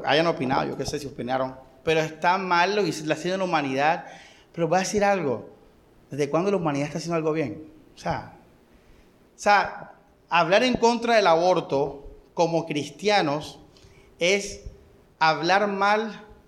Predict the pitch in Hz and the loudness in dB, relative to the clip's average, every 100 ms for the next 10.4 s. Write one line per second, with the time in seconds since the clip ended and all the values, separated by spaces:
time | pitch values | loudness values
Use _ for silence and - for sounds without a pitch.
0 | - 147 156 180 220 208 208 196 202 220 | -16 -2 0 0 0 -2 -2 -2 0 2
1 | 220 220 214 156 165 185 175 175 175 170 | 4 2 2 -2 -2 0 -2 0 0 0
2 | 185 190 170 131 - 165 160 147 151 147 | 0 2 0 -2 -4 -4 -2 -4 -2 -2
3 | 131 120 - 131 113 - - - _ _ | -2 -4 -8 -12 -14 -20 -20 -20 _ _
4 | _ - - _ _ _ - - - 240 | _ -20 -20 _ _ _ -16 -14 0 0
5 | 202 175 220 220 220 220 185 165 202 202 | 2 2 4 2 2 2 2 4 2 0
6 | 214 214 226 233 226 226 220 214 - 180 | 0 0 0 0 2 0 0 -2 -2 0
7 | 202 208 196 196 196 202 - - 165 196 | 0 0 0 0 -6 -10 -12 0 2 4
8 | 190 185 185 185 185 175 170 156 170 180 | 2 0 2 2 2 -2 0 0 0 -2
9 | 165 165 165 160 160 - 147 147 160 156 | -4 -2 0 0 -2 -2 -2 0 -2 -2
10 | - 156 151 156 | -2 0 0 -4